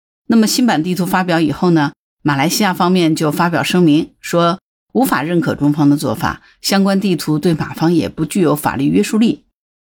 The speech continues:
不过呢，马来西亚方面也表示说，南海的问题复杂而敏感，必须在国际法的基础上，通过对话和和平的方式，理性的处理争端。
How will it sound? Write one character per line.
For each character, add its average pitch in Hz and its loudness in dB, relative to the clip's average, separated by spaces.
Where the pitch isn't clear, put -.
不 202 -4
过 269 0
呢， 190 0
马 127 -2
来 151 0
西 - -2
亚 190 2
方 180 0
面 175 4
也 170 0
表 - -2
示 - -2
说， 165 0
南 165 2
海 180 0
的 143 0
问 180 2
题 165 -2
复 185 -6
杂 147 -2
而 135 -2
敏 156 4
感， - -4
必 196 0
须 202 0
在 175 -2
国 160 -2
际 202 -2
法 175 -2
的 123 -4
基 180 -2
础 - -8
上， 135 -2
通 240 0
过 226 2
对 226 0
话 185 -4
和 - -4
和 185 -2
平 190 0
的 180 2
方 165 0
式， - -4
理 139 2
性 - 2
的 220 2
处 - -6
理 127 -2
争 117 -4
端。 104 -4